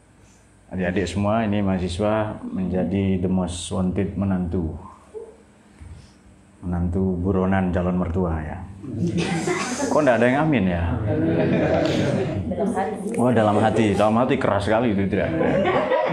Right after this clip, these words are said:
Speaker 1: Baik, bismillah, alhamdulillah. Allahumma sholli ala sayyidina Muhammad wa ala ali sayyidina Maulana Muhammad. Mari kita mulai.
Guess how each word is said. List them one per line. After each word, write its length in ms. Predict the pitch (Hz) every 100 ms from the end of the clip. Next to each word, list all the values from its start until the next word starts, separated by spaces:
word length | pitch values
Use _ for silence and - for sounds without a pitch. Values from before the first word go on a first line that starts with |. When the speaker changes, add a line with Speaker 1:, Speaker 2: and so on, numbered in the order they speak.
| - 202 - - - - - - - - - - - - - - - - - - - -
Speaker 1:
Baik, 480 | 101 113 120 117
bismillah, 540 | 101 - 107 110 113 110
alhamdulillah. 720 | 101 98 95 98 110 110 107
Allahumma 240 | 95 101 95
sholli 220 | 98 98
ala 340 | 95 98 101 98
sayyidina 320 | 98 87 92
Muhammad 420 | 85 - 90 101 90
wa 80 | 85 85
ala 240 | 87 87
ali 160 | 85 80
sayyidina 320 | 90 92 90
Maulana 300 | 87 85 85
Muhammad. 360 | 82 87 78 78 - - 82 78 - -
Mari 240 | 101 104
kita 160 | 98 98
mulai. 400 | 95 92 87